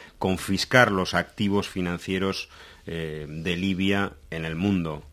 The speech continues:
Indudablemente una guerra de intervención para colocar al, al gobierno títere que a ellos les interesa. Y hablo de muchísimos otros temas que podemos ahora charlar en nuestra tertulia,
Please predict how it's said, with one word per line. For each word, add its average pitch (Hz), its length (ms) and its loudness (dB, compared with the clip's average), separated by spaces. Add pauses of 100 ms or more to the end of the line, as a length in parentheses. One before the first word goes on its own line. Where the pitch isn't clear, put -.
(320)
Indudablemente 87 580 -2
una 87 200 2
guerra 104 280 4
de 92 120 2
intervención 87 880 0
para 80 260 -4
colocar 82 580 -2
al, 80 280 -6 (100)
al 82 160 -6
gobierno 92 480 0
títere 98 480 -2
que 90 140 -4
a 85 60 -2
ellos 87 200 -2
les 85 160 -6
interesa. 80 540 -8 (500)
Y 113 140 4
hablo 139 320 8
de 104 160 0
muchísimos 107 640 2
otros - 340 -4
temas 117 580 2
que 82 240 -10
podemos 90 480 -6
ahora 82 560 -4
charlar 87 400 -2
en 82 140 -6
nuestra 80 480 -8 (560)
tertulia, 101 640 0